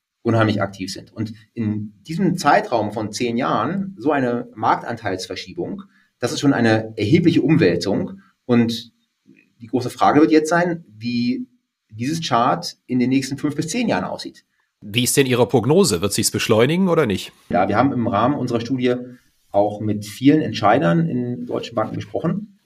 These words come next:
Speaker 1: und auch eine große Umfrage gemacht. Und etwa zwei Drittel der ziemlich senioren Bankmanager, die geantwortet haben,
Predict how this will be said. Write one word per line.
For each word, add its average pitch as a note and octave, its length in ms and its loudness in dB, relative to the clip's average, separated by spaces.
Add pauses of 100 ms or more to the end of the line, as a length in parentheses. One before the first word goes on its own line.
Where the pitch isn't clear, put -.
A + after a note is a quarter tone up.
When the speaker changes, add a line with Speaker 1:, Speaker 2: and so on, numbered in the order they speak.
Speaker 1:
und A2 140 -2
auch G#2+ 100 2
eine G#2+ 160 0
große B2+ 280 -4
Umfrage C#3 340 -6
gemacht. C3 340 -4 (420)
Und A#2+ 220 -6
etwa A#2 220 -2
zwei D3+ 280 4
Drittel C3+ 480 0 (280)
der G2 340 0
ziemlich G3 280 -2
senioren A#2 640 2 (160)
Bankmanager, F#2+ 720 -2 (160)
die G2 100 -10
geantwortet F#2 500 -4
haben, E2 420 -6